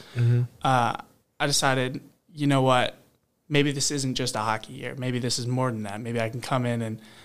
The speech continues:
Speaker 2: I don't know, make a name for myself and sort of define myself
Speaker 1: Mm.
Speaker 2: as something different that I'd previously thought.
Speaker 1: Mm-hmm.
Speaker 2: Um,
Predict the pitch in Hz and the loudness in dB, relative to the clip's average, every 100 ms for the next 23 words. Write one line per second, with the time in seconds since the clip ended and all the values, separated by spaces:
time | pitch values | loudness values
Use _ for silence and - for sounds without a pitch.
0 | - 131 120 117 117 131 120 113 120 113 | -12 -6 -2 0 0 0 -2 -2 -4 -2
1 | 123 131 - 123 117 - 135 120 110 123 | -4 -4 -4 -4 -2 2 2 2 -2 -2
2 | 113 107 - _ 151 147 127 113 143 135 | -2 -4 -12 _ 6 8 8 4 0 0
3 | 123 131 127 123 113 110 110 120 _ _ | 0 0 0 -2 -2 -2 -4 -10 _ _
4 | _ _ - 127 117 117 113 135 113 - | _ _ -4 -2 -2 -4 0 2 4 2
5 | - - - - 135 120 127 127 - _ | -6 -20 -20 -2 4 6 4 0 -10 _
6 | - 165 151 143 135 131 147 | 0 4 6 4 2 0 -4